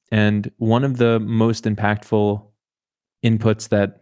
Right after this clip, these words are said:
that I've ever discovered for myself is exercise. And what I ended up doing for about a week and a half, uh, at the beginning of the, of the month, actually maybe even two and a half weeks,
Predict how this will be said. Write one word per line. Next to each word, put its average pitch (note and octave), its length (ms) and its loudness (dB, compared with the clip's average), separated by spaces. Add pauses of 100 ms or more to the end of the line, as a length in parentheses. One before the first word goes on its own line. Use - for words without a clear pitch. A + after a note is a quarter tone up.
(160)
that G2+ 180 0
I've A2+ 180 2
ever G#2 200 2
discovered G2 560 -2
for G2+ 100 -4
myself G2 680 0
is G#2+ 160 -2
exercise. - 720 -4 (1900)
And G#2 440 0 (380)
what A2+ 400 -2
I A2+ 160 2
ended A#2+ 300 0
up A2 160 -2
doing G#2+ 420 0
for G2+ 380 2
about G2+ 340 0
a G#2 60 2
week G#2 240 0
and G2 80 0
a F#2+ 40 0
half, G2 480 -2 (220)
uh, F#2+ 380 0
at G#2 80 -4
the - 80 -20
beginning G2+ 340 0
of F#2+ 120 -2
the, F#2+ 280 0
of G#2 100 -8
the G#2 80 -2
month, G2 300 0
actually G2+ 300 -2
maybe G2+ 240 0
even F#2+ 220 -2
two G2+ 180 -2
and F#2+ 80 0
a F#2 40 -4
half F#2+ 220 -2
weeks, G2+ 360 -6